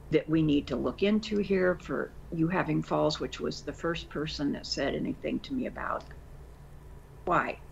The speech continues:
I was having it. So she contacted my, um, uh, general practitioner. She got me set up for a test for, um, muscular dystrophy.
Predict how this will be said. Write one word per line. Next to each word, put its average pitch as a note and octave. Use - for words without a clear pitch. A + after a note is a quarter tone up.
I C#3+
was C#3
having A#2
it. -
So -
she -
contacted D3
my, C#3
um, -
uh, C#3+
general E3
practitioner. F3
She -
got F3
me E3+
set E3
up E3
for D3+
a C#3
test -
for, D3
um, D3
muscular E3+
dystrophy. G3